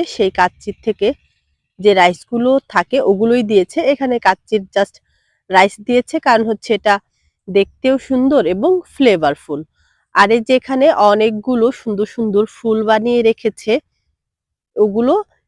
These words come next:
এটার মধ্যে দিয়ে দিবে। তো এখন প্রথমে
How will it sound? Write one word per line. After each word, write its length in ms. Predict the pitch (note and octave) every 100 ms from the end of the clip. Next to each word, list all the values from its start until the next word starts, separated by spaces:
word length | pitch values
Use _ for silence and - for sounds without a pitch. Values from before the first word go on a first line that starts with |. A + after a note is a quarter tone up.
| -
এটার 260 | F3+ G#3
মধ্যে 300 | G#3+ G3+ C#4 F#4+
দিয়ে 240 | A#3 G3 D3+
দিবে। 300 | D3 D3 D3 - _ _ _ _ -
তো 20 |
এখন 280 | A3+ - D4
প্রথমে 420 | C4+ C4 C4+ C4